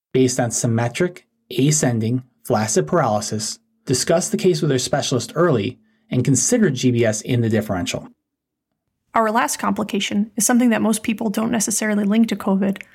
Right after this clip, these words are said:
Speaker 2: and that's hemophagocytic lymphohistiocytosis, or more simply, H L H. This is most commonly linked with hematologic malignancy, immunosuppression,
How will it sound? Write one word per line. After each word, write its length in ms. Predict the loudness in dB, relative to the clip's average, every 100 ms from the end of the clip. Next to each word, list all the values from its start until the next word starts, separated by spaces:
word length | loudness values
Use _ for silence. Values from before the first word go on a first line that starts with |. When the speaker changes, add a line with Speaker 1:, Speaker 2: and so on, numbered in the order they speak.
| -4
Speaker 2:
and 100 | 2
that's 220 | 2 2
hemophagocytic 840 | 2 2 2 -2 -2 -2 -2 -2 -6 0
lymphohistiocytosis, 1200 | 0 2 0 0 -2 -2 -2 -2 -4 -4 -6 -8 _ _ -2
or 80 | 2
more 140 | 2
simply, 460 | 2 2 0 -2 -4 -4
H 160 | -2 -2
L 100 | -4
H. 280 | -6 -8 -12 _ _ _ _ _ _ -4
This 180 | -2 2
is 80 |
most 240 | 2 2 0
commonly 340 | 0 2 4
linked 280 | 2 2 0
with 100 | -2
hematologic 640 | 0 0 2 0 -2 0
malignancy, 640 | 0 0 2 0 0 -4 -8 _ _ 0
immunosuppression, 840 | 2 4 2 -2 -4 -4 -2 -2